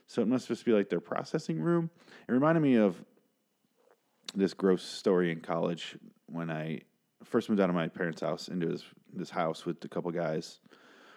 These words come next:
We're all lazy, we're all slobs because we're, you know, eighteen-year-old guys. We decided we don't wanna take the trash out all the time, so we had this big-ass closet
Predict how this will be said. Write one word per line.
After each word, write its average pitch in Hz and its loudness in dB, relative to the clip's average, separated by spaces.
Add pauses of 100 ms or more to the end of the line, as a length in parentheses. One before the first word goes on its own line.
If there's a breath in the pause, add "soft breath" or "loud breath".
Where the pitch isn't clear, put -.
(140)
We're 98 2
all 92 6
lazy, 90 4
we're 87 4
all 87 4
slobs 85 -2
because 80 -8
we're, 82 -4
you 82 -6
know, 80 -6 (360)
eighteen-year-old 82 -4
guys. 80 -4 (680 soft breath)
We 98 -2
decided 95 0
we 95 2
don't 139 0
wanna 98 -2
take 87 -2
the - -14
trash 101 -2
out 71 -6
all 71 -8
the - -14
time, 69 -8
so - -6
we 85 -2
had 90 -2
this 85 -4
big-ass 92 0
closet 82 -4